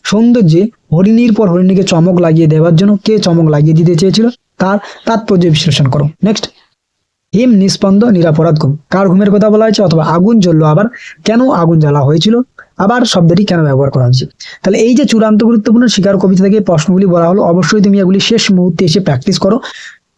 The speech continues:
এছাড়াও তুমি দুইটি অতিরিক্ত হিসেবে প্রশ্ন প্র্যাকটিস করতে পারো। একটি অদ্ভুত শব্দ, কোন শব্দকে অদ্ভুত বলা হয়েছে তার ব্যাখ্যা দাও।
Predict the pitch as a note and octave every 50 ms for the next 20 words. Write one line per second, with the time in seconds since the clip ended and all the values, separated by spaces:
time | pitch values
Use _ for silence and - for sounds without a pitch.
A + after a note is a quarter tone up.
0 | _ _ - - A3+ G#3+ - B3 C4 C4 A#3 B3+ C4 A#3 G3 G3+ F#3+ F3+ G#3+ G3
1 | F#3 D#3+ F3+ F#3 F#3+ F#3+ - G3 F3 G3 G3 F#3+ F3 D3+ D#3+ D3+ - G3 F#3 F#3+
2 | - _ - F3 D3+ D#3 - G#3 F#3 F3 A3 G3+ F3 A3+ A3+ A3+ A3+ - - F3+
3 | D#3+ - G#3+ G3 F3 E3 D#3+ E3+ G3+ G#3 - - G3+ F#3 F#3 G3+ F#3+ - G3 F#3+
4 | F3+ - F3 E3 D#3+ F3+ E3+ - E3 D3+ D3 D3 F3 E3+ E3 E3+ E3 F3 F3 -
5 | - A#3 - _ _ - - - - _ _ _ - F3 E3+ D#3+ D#3 D#3 D3+ D3+
6 | - F3 F#3 G#3